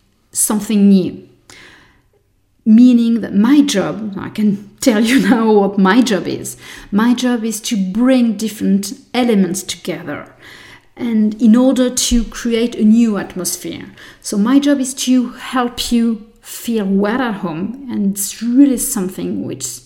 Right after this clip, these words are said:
is absolutely important for me. I will always have this in mind, that my purpose is to make you feel well at home.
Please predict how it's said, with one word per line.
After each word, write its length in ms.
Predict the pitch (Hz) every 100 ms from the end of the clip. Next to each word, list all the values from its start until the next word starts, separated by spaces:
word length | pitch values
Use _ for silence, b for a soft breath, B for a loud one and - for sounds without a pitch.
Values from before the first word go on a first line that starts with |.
| _
is 320 | 220 196 190 - -
absolutely 680 | 214 - - - - 226
important 800 | 202 202 - 220 214 202 180 - - b _
for 220 | - -
me. 320 | 185 180 185 B B B B B -
I 120 | 196
will 360 | 202 202 - - -
always 640 | 220 214 208 196 - - _ _ _ _ _ -
have 460 | - 220 185 170 170
this 260 | 240 -
in 140 | 214 185
mind, 420 | 165 175 208 - - _ _ _ _ -
that 400 | 185 - - - _ _ -
my 280 | 214 247 247
purpose 800 | - - 180 180 175 - -
is 240 | - 196 -
to 140 | -
make 400 | 208 196 208 -
you 80 | 196
feel 420 | 196 - 196 175
well 400 | 190 196 196 175
at 220 | - 160 180
home. 420 | - 151 -